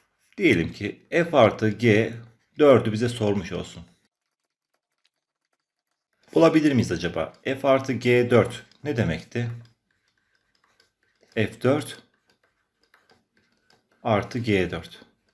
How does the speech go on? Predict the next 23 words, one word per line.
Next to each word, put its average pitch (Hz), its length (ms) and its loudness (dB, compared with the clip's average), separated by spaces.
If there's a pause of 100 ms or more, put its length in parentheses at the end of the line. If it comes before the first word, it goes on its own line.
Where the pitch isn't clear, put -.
(1000)
E, 107 60 -10 (180)
F 117 280 0
dört, 165 340 0 (920)
bakalım. 110 480 -4 (800)
F 127 280 -8
dört, 117 280 0
dört 131 220 2
kere 110 140 0
iki 95 160 -6
sekiz, - 680 -8
bir 113 200 2
daha 104 260 4
dokuz. - 420 -4 (1900)
G 110 280 6
dört, 147 440 2
bakalım. 123 600 2
Bir 135 140 2
eksi 117 300 0
dört 127 280 0
eksi 117 320 -4
üç. - 280 -14 (520)
Dikkat, 131 460 2
dikkat. 98 500 -4